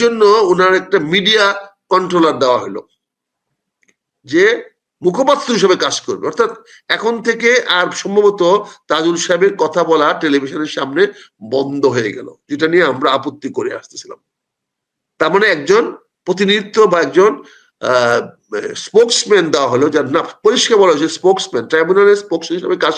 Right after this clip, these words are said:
করবেন এই নতুন একজন লয়ার, তুমি যার গেজেটটা আমার কাছে পাঠিয়েছো। তো কাজে বুঝতে পারছো, আমরা যখন যেটা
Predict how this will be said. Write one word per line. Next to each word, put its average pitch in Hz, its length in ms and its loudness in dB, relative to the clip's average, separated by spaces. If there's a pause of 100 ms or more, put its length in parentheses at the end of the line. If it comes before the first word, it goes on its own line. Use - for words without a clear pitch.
করবেন 160 260 2 (380)
এই 127 120 -12
নতুন 147 260 -2
একজন 127 280 0
লয়ার, 202 260 -4 (380)
তুমি 135 180 -4
যার 139 160 2
গেজেটটা 127 320 0
আমার 101 140 -6
কাছে 101 160 -10 (100)
পাঠিয়েছো। 123 400 -4 (840)
তো - 100 -6
কাজে 196 140 4 (100)
বুঝতে 247 280 0
পারছো, 233 220 0 (100)
আমরা 185 140 2 (100)
যখন 175 180 2 (120)
যেটা 180 140 0